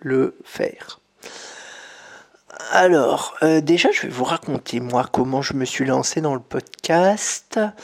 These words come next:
Euh, pff, moi, de mémoire, depuis des années, j'ai toujours voulu créer du contenu. J'avais un blog à un moment, euh, pas du tout en rapport avec l'argent. J'ai fait une chaîne YouTube en rapport avec, euh, l'actualité,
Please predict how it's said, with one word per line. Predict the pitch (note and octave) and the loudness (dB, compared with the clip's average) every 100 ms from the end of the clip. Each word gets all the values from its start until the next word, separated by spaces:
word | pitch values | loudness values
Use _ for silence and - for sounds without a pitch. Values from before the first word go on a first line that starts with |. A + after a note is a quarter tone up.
| - - - - - - | -12 -10 -10 -10 -14 -2
Euh, | C#3+ C#3+ C#3 C#3 C#3 C3+ | 2 4 4 6 4 2
pff, | - - - - | -2 -18 -18 -4
moi, | D3 D#3 | 0 0
de | C#3 | 0
mémoire, | C3 C#3 E3+ F3+ | 0 4 4 2
depuis | - - - C3+ - | -2 -8 -10 -12 -6
des | G3+ G#3+ F3 | 0 2 4
années, | E3+ E3+ G3 | 4 4 2
j'ai | E3+ C#3 | 2 -4
toujours | - F3+ G3+ | -6 -2 -2
voulu | F3+ F3+ G3 | 0 -2 0
créer | - D#3+ | 0 0
du | D3+ | 0
contenu. | C#3 C#3+ - - D3 G#3+ - - - - | -8 -10 -10 -8 -8 -8 -12 -20 -20 -12
J'avais | - C3 C3+ | -6 -2 0
un | C3 | 0
blog | B2+ C3+ C#3 F3+ D#3+ | 2 4 6 4 2
à | C3+ | -2
un | |
moment, | B2+ B2+ B2 C#3 F3 F#3+ | -2 -2 0 -2 -2 -4
euh, | D3+ _ - | -6 _ -6
pas | D3+ | -6
du | D3 D3 | -6 -4
tout | D#3 | 0
en | C#3+ | 2
rapport | C3+ C3 C#3+ | 0 0 0
avec | C#3 C3 - | 0 -2 -2
l'argent. | C3 D3 C#3 D3+ - - - - - - - | -4 -2 -4 -4 -6 -14 -12 -10 -10 -12 -10
J'ai | - C3+ | -6 -4
fait | - C#3 | -2 -2
une | C3+ | 2
chaîne | - D#3 D3 | 0 0 -4
YouTube | D3+ D3 - D3+ D#3 D#3 | -4 -6 -6 -4 -2 0
en | D3 | 0
rapport | C3 B2+ C#3 C3+ | 0 -4 -2 -2
avec, | C3 C3 - | -2 -6 -4
euh, | C#3 C3 C#3 C3+ | -2 -2 -2 -2
l'actualité, | C#3+ - - D3+ D3 D3 - D3 | -2 0 2 2 0 -4 0 0